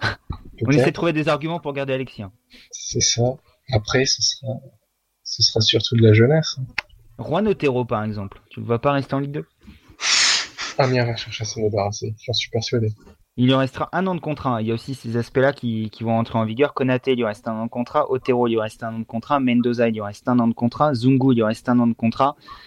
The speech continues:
Speaker 1: Euh, Aurélien Chedjou, il lui reste un an de contrat. Bakay Dibassi, il lui reste un an de contrat. Prince Guano, il lui reste un an de contrat.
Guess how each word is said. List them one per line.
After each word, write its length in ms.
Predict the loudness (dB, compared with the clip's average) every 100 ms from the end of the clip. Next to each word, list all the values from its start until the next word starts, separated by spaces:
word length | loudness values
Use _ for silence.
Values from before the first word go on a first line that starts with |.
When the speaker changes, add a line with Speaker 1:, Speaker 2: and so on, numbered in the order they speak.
| -20 -6
Speaker 1:
Euh, 180 | 0 4
Aurélien 340 | 4 4 2 2
Chedjou, 360 | 0 -2 0
il 20 |
lui 80 | -2
reste 240 | -2 -4 -2
un 100 | 0
an 80 |
de 60 | 0
contrat. 360 | 0 -2 0 2
Bakay 360 | 0 0 -2
Dibassi, 400 | -2 -2 -4 -4
il 40 | -4
lui 60 |
reste 220 | -4 -8 -8
un 160 | -4 0
an 80 | 0
de 80 |
contrat. 520 | 0 -2 -2 0 -2 -2
Prince 300 | -4 -2 0
Guano, 400 | 2 4 2 -2 -4
il 80 | -4
lui 60 |
reste 240 | -2 -4 -4
un 100 | -2
an 100 | 0
de 60 |
contrat. 400 | 0 -2 0 -2